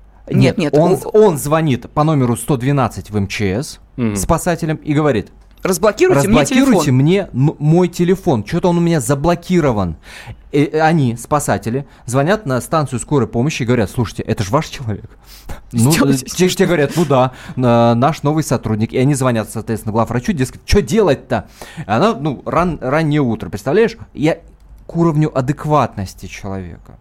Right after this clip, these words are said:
Speaker 2: Ну, серьёзно. На следующий день после того, как ты устроился на работу.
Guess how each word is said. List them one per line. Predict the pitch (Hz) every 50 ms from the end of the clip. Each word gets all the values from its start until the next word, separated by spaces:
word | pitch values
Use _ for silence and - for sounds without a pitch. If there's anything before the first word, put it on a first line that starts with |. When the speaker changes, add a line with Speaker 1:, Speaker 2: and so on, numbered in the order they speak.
| _
Speaker 2:
Ну, | - - 101 113
серьёзно. | - - 151 147 143 143 135 120 101 90 - 78 73
На | 85 95 95
следующий | - 147 170 185 170 - 131 135
день | 156 143
после | - - - -
того, | 104 104
как | - 110 -
ты | - 117 113 - - - - - -
устроился | - 113 - - 113 117 117 110 - 113
на | 120
работу. | 127 135 117 107 92 -